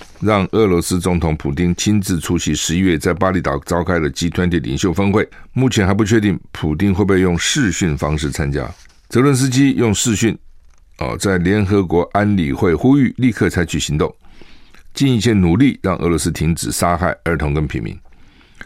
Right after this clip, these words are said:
泽伦斯基说，必须将恐怖主义绳之以法，否则恐怖主义可能会进入欧洲国家或是亚洲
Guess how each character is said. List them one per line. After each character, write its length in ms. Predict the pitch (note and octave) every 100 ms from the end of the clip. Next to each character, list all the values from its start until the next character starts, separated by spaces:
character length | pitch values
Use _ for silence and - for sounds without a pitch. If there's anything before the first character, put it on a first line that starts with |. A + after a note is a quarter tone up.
| - - -
泽 140 | - G2
伦 120 | A2
斯 140 | G2
基 160 | G2+ G#2
说， 240 | G2+ A2 - -
必 160 | A2
须 180 | - F#2
将 240 | F2 F2+
恐 220 | F2 E2 F#2
怖 100 | F#2+
主 180 | E2
义 60 | E2
绳 240 | - D#2+
之 160 | E2+ E2
以 80 | D#2+
法， 160 | C#2+ B1
否 120 | D2+
则 140 | D2+ E2+
恐 180 | E2
怖 80 | E2
主 160 | E2+ E2
义 60 |
可 100 | D2+
能 120 | C#2 D#2
会 100 | D#2+
进 160 | F2
入 180 | E2+ -
欧 200 | A#2 C3+
洲 300 | B2+ B2 A#2+ - - - - -
国 160 | E2
家 260 | D#2+ F2+ -
或 280 | - - E2
是 300 | D#2 F2 C#2 - - - - - -
亚 140 | C#2+
洲 260 | E2 G2+